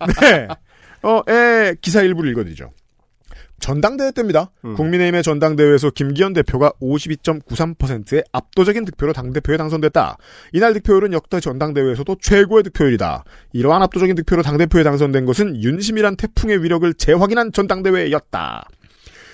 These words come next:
Speaker 1: 경선에 가장 김 대표를 공격했던 황교안 후보는, 자, 문장은 어색하지만 제가 그냥 읽는 겁니다.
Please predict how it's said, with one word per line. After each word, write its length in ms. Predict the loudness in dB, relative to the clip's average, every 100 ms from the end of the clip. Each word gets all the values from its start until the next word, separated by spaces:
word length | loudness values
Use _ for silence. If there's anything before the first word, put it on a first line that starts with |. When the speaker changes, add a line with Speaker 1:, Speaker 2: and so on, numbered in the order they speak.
| -20 _ _ _ _ _ _ _ _ _ _ _ _ _ _ _ _
Speaker 1:
경선에 920 | 0 0 2 2 2 -2 0 2 2 -4 _ -10
가장 320 | -2 -2 -2
김 140 | -2
대표를 280 | -2 2 2
공격했던 540 | 2 -2 -2 -4 -4 -4
황교안 400 | -4 0 0 0
후보는, 340 | -4 -8 -6
자, 80 | -6
문장은 380 | -4 0 0 0
어색하지만 380 | -4 -2 -2 0
제가 240 | 0 0
그냥 180 | -2 -4
읽는 240 | -4 -4
겁니다. 300 | -6 -8 -12